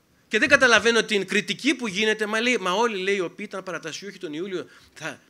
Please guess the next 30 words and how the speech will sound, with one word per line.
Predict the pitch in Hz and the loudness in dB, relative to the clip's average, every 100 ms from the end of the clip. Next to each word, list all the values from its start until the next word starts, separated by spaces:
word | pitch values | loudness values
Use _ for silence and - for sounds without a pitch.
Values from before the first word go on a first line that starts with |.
| - | -16
εξ-, | 160 - | -12 -8
θα | 165 | -4
είναι | 190 | -2
σίγουρο | 180 160 143 147 | -2 -2 -4 -6
ότι | 143 | -8
θα | 143 | -4
είναι | 147 160 | -4 -2
εργαζόμενοι | 156 151 139 170 165 156 | -2 -2 -4 -6 -8 -8
και | 151 | -10
την | 160 | -10
επόμενη | 160 185 175 175 | -10 -10 -12 -10
μέρα»; | 190 160 | -8 -8
Νομίζω | 190 240 | -8 -8
οι | 247 | -8
περισσότεροι | 208 180 202 226 196 | -8 -8 -8 -10 -8
από | 180 156 | -10 -12
αυτούς | - 220 214 - _ _ | -14 -14 -14 -18 _ _
μπορεί | 151 175 196 | -8 -4 -4
και | 208 | -6
να | 202 202 | -6 -4
είναι. | 185 123 101 - - _ _ _ _ - _ - | -4 -6 -12 -20 -20 _ _ _ _ -20 _ -14
Όλοι | 156 185 | -10 -8
στο | 160 170 | -8 -8
εκατό | 160 147 180 | -8 -10 -10
τοις | - | -10
εκατό | 175 147 196 202 - _ - - | -10 -12 -10 -12 -14 _ -20 -4
μπορεί | 165 214 | 0 2
να | 214 | 2
μην | 214 220 | 2 2
είναι. | 208 160 120 | 0 0 -6